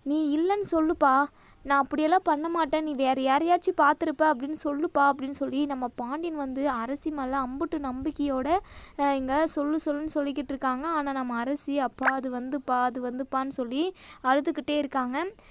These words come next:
இங்க நம்ம கோமதி இருந்துட்டு, "ஏங்க, இவ இப்படி திரு திருன்னு முழிக்கிறத பார்த்தா எனக்கு என்னமோ தப்பு பண்ணியிருப்பாளோன்னு தோணுது"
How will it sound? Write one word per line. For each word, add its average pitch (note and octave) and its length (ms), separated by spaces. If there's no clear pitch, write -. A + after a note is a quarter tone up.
இங்க D4 280
நம்ம C4+ 180
கோமதி F4+ 280
இருந்துட்டு, C#4+ 420
"ஏங்க, C#4 380
இவ C4+ 320
இப்படி C#4+ 340
திரு E4 340
திருன்னு D#4+ 300
முழிக்கிறத D#4 420
பார்த்தா C4+ 360
எனக்கு C4+ 300
என்னமோ C#4+ 420
தப்பு D4 340
பண்ணியிருப்பாளோன்னு C#4+ 680
தோணுது" C#4+ 420